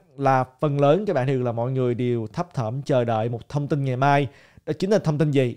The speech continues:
Đó chính là thông tin liên quan tới phần trăm lạm phát C P I của Hoa Kỳ. Chúng ta đã thấy được là bây giờ ước tính á, là ngày mai lúc mà thức dậy đó, có nghĩa là giờ Cali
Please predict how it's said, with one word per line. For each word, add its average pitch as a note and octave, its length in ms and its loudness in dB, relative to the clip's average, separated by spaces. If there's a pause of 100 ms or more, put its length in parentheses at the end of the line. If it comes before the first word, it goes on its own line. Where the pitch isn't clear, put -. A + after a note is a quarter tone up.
Đó C#3+ 120 -10
chính E3 120 -2
là F3 100 -2
thông C#3+ 200 -6
tin D3 200 2 (120)
liên C#3 260 -4
quan C3+ 260 2
tới C3+ 200 0 (100)
phần B2+ 240 -4
trăm C3 260 -2
lạm A2 260 -6
phát D3 160 -2
C - 180 -14
P C#3+ 240 -4
I C3+ 120 0 (180)
của A#2+ 100 -8
Hoa C3 160 0
Kỳ. C3 260 -2 (400)
Chúng F#3 140 -2
ta F3 100 4
đã D3+ 100 2
thấy F3+ 140 2
được C#3 200 2
là B2 240 2
bây C3+ 240 2
giờ C3 240 4 (320)
ước F#3 180 0
tính G3 180 4
á, A3+ 140 4
là C3+ 140 0
ngày B2+ 140 -4
mai C#3 340 4 (240)
lúc F#3 180 2
mà C#3+ 180 0
thức F3 180 -2
dậy B2+ 280 0
đó, D3 100 4
có D3+ 120 -4
nghĩa B2+ 200 -2
là A#2 440 0
giờ C3 240 -2
Cali C#3 420 2